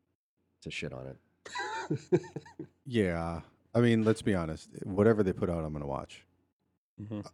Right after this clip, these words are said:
Speaker 2: I'm gonna watch it. Like, it doesn't really matter. It's just a question of, like you said, like, is it gonna be, is it gonna be Andor,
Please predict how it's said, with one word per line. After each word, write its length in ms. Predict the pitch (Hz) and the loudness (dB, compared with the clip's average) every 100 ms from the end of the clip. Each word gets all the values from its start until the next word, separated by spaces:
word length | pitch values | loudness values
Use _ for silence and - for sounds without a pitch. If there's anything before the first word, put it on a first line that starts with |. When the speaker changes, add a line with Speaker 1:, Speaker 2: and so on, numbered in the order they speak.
| - | 0
Speaker 2:
I'm 100 | 110 | 4
gonna 140 | 104 | 6
watch 240 | 85 73 - | 6 2 -2
it. 80 | - _ | -14 _
Like, 80 | - | -2
it 40 | 101 | 2
doesn't 180 | 101 92 | 4 2
really 140 | 85 | -2
matter. 300 | 76 - - - _ _ _ _ _ | -2 -8 -12 -20 _ _ _ _ _
It's 100 | 92 | -6
just 160 | - - | -6 -6
a 60 | 85 | -2
question 340 | 90 78 82 | -2 -2 -6
of, 160 | 71 69 - _ _ - | -10 -12 -20 _ _ -6
like 160 | 107 | -4
you 80 | 107 | -4
said, 240 | 92 73 | -4 -4
like, 160 | 80 78 | -4 -6
is 140 | 80 | -8
it 60 | 85 | -6
gonna 140 | 90 80 | -6 -6
be, 100 | 80 | -6
is 220 | 87 98 | -4 -2
it 60 | 98 | 0
gonna 180 | 101 | 0
be 160 | 85 71 | -2 -6
Andor, 480 | 80 95 131 170 | -6 -2 0 0